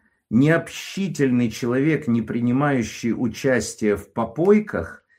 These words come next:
всенепременно должен быть неблагонамеренным и злоумышляющим». <laughs> Ну и дальше,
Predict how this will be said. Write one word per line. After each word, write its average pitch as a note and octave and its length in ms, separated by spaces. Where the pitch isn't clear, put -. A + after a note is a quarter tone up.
всенепременно D3+ 1080
должен C3+ 560
быть D3+ 400
неблагонамеренным B2+ 1500
и C#3 160
злоумышляющим». A#2 1700
<laughs> - 100
Ну C#3 140
и D#3+ 120
дальше, D3 720